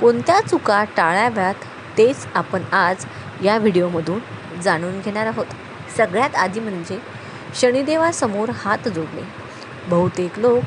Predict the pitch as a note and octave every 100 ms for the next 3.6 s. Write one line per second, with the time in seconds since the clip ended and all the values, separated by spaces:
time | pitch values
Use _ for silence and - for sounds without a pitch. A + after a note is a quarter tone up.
0 | - A#3+ A#3+ C4+ C#4+ D4+ D#4 D#4 D4+ A3+
1 | - - F3+ E3 E3 A#2+ - - - E3+
2 | F3 F3 G3 G3 F#3+ A3+ F#3+ D#3+ D#3+ -
3 | F3+ G3 F#3+ D3+ D#3+